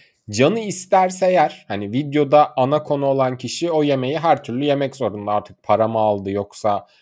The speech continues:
YouTube'dan çok mu yorum geldi abi buraya kesin git falan diye. Beğense de beğenmese de yemek zorunda. Ama kameraman baktı, "Ulan bu ne lezzetli bir şeymiş. Bundan bir porsiyon da bana söyleyelim usta." dese gelir direkt.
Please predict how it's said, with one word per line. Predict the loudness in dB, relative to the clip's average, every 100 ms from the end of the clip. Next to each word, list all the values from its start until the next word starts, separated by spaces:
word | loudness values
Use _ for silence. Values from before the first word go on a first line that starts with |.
| _ _
YouTube'dan | -10 -8 -10 -2 -2 0
çok | -4 -4
mu | 0
yorum | 0 0 0
geldi | 0 2 2
abi | 2 0
buraya | -4 -4
kesin | -4 -8 -8 -10
git | -10 -6
falan | -4 -4 -4 -6
diye. | -6 0
Beğense | 0 0 -2 -4
de | -2
beğenmese | 0 -2 -4 -8 -6
de | -4
yemek | -2 -2 -4
zorunda. | -6 -6 -6 -8 -8 _ _ _ _
Ama | 0 2
kameraman | 4 4 6 6 4 2 6
baktı, | 4 4 0
"Ulan | 2 2 2 -2
bu | 0
ne | 2 2
lezzetli | 2 2 0 -2 -6
bir |
şeymiş. | -4 -2 -2 -4
Bundan | -6 -4 -2
bir | -2
porsiyon | 0 -2 -2 -2
da | 0
bana | 0 0
söyleyelim | -2 0 0 0
usta." | -4 -4 -4 -2
dese | -2 -2
gelir | 0 -2 -4 -2
direkt. | -2 -4